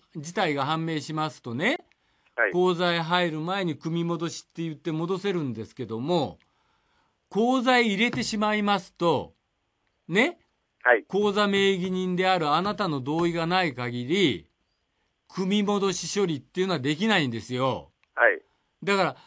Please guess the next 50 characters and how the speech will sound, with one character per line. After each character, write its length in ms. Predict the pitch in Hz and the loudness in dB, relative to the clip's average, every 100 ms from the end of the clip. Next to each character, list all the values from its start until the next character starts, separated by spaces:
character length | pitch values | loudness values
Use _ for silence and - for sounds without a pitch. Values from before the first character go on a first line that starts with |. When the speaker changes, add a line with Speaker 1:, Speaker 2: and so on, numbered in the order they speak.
| _ | _
Speaker 1:
そ 240 | - 196 208 | -6 2 4
れ 200 | 208 202 | 4 4
に 380 | 226 240 127 - | 4 2 0 -4
応 280 | 160 190 196 | -2 2 2
じ 160 | 156 139 | 0 -4
て 140 | 156 | -2
い 100 | 151 | -2
た 140 | 190 | -2
だ 100 | 190 | -2
け 100 | 180 | -2
ま 200 | 190 185 | 0 0
せ 160 | 190 208 | 0 -2
ん 100 | 190 | -2
か 140 | 214 | -2
っ 120 | 226 226 | -2 -4
て 140 | 220 | -4
い 680 | 208 202 202 196 196 190 190 | -2 -2 -2 -4 -4 -6 -6
う 60 | 180 | -6
こ 160 | 196 | -6
と 280 | 190 220 185 | 0 2 6
を、 400 | 214 214 104 - _ _ _ _ _ | 6 6 4 -4 _ _ _ _ _
ね、 320 | 165 240 349 _ _ _ _ - | 0 0 0 _ _ _ _ 0
Speaker 2:
は 160 | 123 | 0
い。 100 | 95 - | 0 -6
Speaker 1:
振 140 | - 190 | -8 -4
り 100 | 202 | -2
込 180 | 185 214 | 0 0
み、 260 | 208 196 175 | 2 -2 0
誤 140 | 175 | 0
振 100 | 180 | 0
り 100 | 208 | -2
込 140 | 175 175 | -2 -2
み 140 | 156 | 0
を 120 | 147 | -2
し 100 | 135 | -4
た 160 | - 156 | -4 -4
人 260 | 147 190 180 | -2 -2 2
が、 320 | 156 107 - _ _ - | 2 2 -2 _ _ -10
ま 240 | 165 196 | 0 0
ず 180 | 180 160 | 2 -2
振 140 | 135 170 | -4 -4
り 80 | |
込 140 | 170 185 | -4 -2
み 100 | 175 | -2
銀 260 | 202 208 | -2 -2
行 160 | 165 147 | -2 -2
に 140 | 123 | -2
頼 320 | 117 175 208 202 | 0 0 2 0
ん 120 | 127 | -2
で、 300 | 101 80 | -6 -10